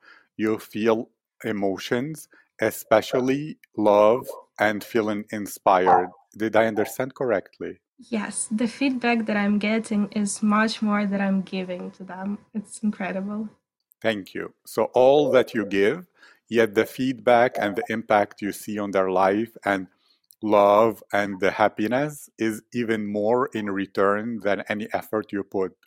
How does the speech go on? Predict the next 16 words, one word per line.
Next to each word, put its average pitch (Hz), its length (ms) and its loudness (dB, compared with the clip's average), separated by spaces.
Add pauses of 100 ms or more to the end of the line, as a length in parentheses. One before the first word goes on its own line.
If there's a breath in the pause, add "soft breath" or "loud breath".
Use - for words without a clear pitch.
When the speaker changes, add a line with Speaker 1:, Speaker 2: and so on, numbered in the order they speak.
Speaker 1:
right? 110 300 -2 (400)
Speaker 2:
Yes, 220 340 -2
correctly. 220 640 -8 (420)
Speaker 1:
And 113 160 -2
do 123 80 -2
you 135 40 0
have 180 260 0
a 131 120 4
story 110 800 -2
or 104 160 4
a 98 100 2
memory 104 640 -2
or 101 140 2
a 92 60 0
specific - 680 -4
child 95 480 2